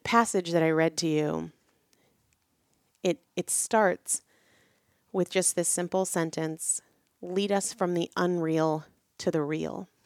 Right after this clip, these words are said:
Life and change and relationships are not real when we're seeing them through the filter of the past, right? It's almost like we've,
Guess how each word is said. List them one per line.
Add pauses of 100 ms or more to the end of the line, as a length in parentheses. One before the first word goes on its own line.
(3250)
Life (480)
and
change (160)
and
relationships
are
not
real (720)
when
we're
seeing
them
through
the
filter
of
the
past,
right?
It's
almost
like
we've,